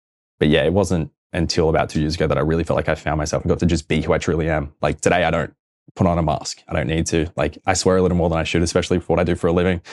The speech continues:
Yeah, I'll still go out and have drinks with my friends. I don't pretend to be someone I'm not.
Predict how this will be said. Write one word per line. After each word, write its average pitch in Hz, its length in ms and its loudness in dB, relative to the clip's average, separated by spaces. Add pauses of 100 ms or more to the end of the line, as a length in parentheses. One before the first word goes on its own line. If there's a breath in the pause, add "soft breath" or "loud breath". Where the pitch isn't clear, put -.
(440 loud breath)
Yeah, - 100 0
I'll 90 80 2
still 107 200 -2
go 85 120 2
out 80 40 0
and 78 80 -2
have 92 100 0
drinks 85 240 -2
with 87 40 -2
my 76 80 0
friends. 80 340 -2
I 85 40 2
don't 92 140 0
pretend 90 340 2
to - 60 -10
be 80 120 2
someone 80 260 0
I'm 76 100 -2
not. 76 180 -8